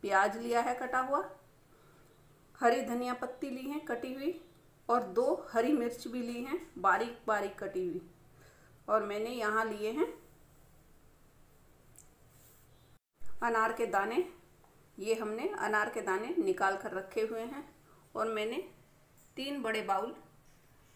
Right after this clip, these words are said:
यहाँ दही ली है, ये मीठी दही है, ज़्यादा खट्टी नहीं है, बिल्कुल खट्टी दही हमें यूज़ नहीं करनी, मीडियम होनी चाहिए। और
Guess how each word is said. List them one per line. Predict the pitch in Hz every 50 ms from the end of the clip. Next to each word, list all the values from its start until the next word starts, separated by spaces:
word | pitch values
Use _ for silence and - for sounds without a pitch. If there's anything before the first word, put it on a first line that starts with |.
| - - -
यहाँ | - 214 208 214 254 277 262 208
दही | - 196 190 190 226 233
ली | 226 233 240 254
है, | 269 269 277 - - - - - - - - - - -
ये | 220 247
मीठी | 233 220 196 196 196 - - - 233
दही | - 220 220 240 240 247 254
है, | 269 277 -
ज़्यादा | - 202 202 202 233
खट्टी | 233 - - 220 - - - 247 226
नहीं | 214 196 196 233 233 247
है, | 262 262 277 - - - - - - - -
बिल्कुल | 220 233 240 240 269 262
खट्टी | 254 - 233 208 - 240 233
दही | 190 214 220 214 208
हमें | 214 208 214 226 240 277 285 - - 196
यूज़ | 196 208 214 214 208 - 202
नहीं | 190 196 214 220 214
करनी, | 226 220 226 233 240 254 285 - - -
मीडियम | - 214 214 214 214 220 226 240 247 254
होनी | 254 247 247 247
चाहिए। | - 247 233 247 254 262 294 370 - - - _ - - - - - - - - - - - - - - -
और | 233 240 254